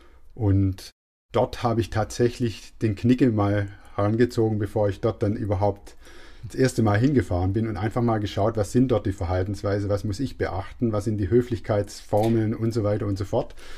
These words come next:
Und wenn man dann denen gegenüber schon zeigt, wenn die realisieren, dass sich jemand damit ge-,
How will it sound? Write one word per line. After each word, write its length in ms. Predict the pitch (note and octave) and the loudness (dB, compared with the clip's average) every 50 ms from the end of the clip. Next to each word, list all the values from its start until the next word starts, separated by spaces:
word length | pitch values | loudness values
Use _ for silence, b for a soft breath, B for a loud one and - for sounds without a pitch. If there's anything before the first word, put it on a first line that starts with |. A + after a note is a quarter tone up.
| B B B B B B B B B B B B | B B B B B B B B B B B B
Und 480 | - A#2+ A2+ A2 A#2 A2+ A2+ G#2 - - G#2+ G2 | -2 0 2 4 4 4 2 2 -2 -8 -4 0
wenn 200 | G#2+ A2+ C3+ D#3+ | 2 2 4 6
man 240 | E3+ E3+ D#3+ D3+ B2+ | 6 4 4 4 4
dann 380 | B2 A#2 A#2 A#2 A2+ G#2 - - - - - - - - - B2 | 4 4 4 2 2 0 -4 -10 -16 -18 -18 -20 -20 -4 2 4
denen 260 | B2 C#3+ D3+ D3+ C#3+ | 4 6 6 4 4
gegenüber 500 | B2 B2+ A#2+ B2 A#2+ A#2+ A#2 G#2 G#2+ G2+ | 4 6 6 4 4 2 0 0 0 -2
schon 440 | - - A#2 A2 G#2+ G#2+ G2+ G2 F#2+ | 0 0 0 0 0 0 -2 -4 -6
zeigt, 460 | - - B2+ C3+ D#3 E3 - - - | 0 0 2 4 4 2 0 0 -2
wenn 160 | A2+ G#2+ G#2+ | -2 0 0
die 160 | G#2+ G#2 G#2+ A2 | 0 0 -2 -2
realisieren, 880 | - E2+ F2 G#2+ G#2+ A2 G#2 G2+ F#2+ - - B2+ C3+ D3 C3+ A#2+ G#2 G2 | -4 -6 -4 -2 0 2 2 2 0 0 0 2 4 4 4 4 4 2
dass 160 | G#2 G2 - | 0 -2 -2
sich 140 | G2 - - | -6 -4 -2
jemand 340 | G#2+ G#2+ G#2 G#2 G2 F#2+ | 0 2 2 2 2 2
damit 240 | F#2+ F#2+ G2 G2 - - | 2 0 0 -2 -2 -6
ge-, 100 | G2 | -8